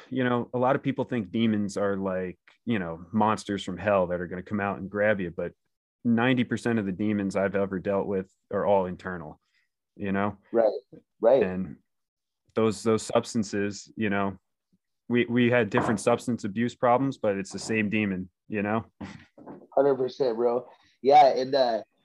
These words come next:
Speaker 2: just real quick to touch on that, thank you for what you said about the poems and stuff too. That's so awesome, you know, with the, uh,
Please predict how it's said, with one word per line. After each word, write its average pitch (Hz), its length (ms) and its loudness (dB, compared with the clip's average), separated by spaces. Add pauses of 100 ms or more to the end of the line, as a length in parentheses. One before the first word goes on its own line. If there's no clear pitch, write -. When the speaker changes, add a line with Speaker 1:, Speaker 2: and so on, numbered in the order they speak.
(160)
Speaker 2:
just 156 180 0
real 151 140 4
quick 156 220 2
to 135 100 -2
touch 135 260 0
on 127 120 -4
that, 120 240 -4
thank 147 200 -6
you 147 140 -2
for 131 100 -2
what 123 140 0
you 120 80 -4
said 123 200 2
about 120 240 0
the 110 80 -6
poems 117 340 -6
and 110 100 -6
stuff 110 280 0
too. 123 100 0
That's 110 240 0
so 117 140 2
awesome, 107 440 -2
you 107 80 -6
know, 107 120 0
with 107 160 2
the, 110 100 0
uh, 101 320 0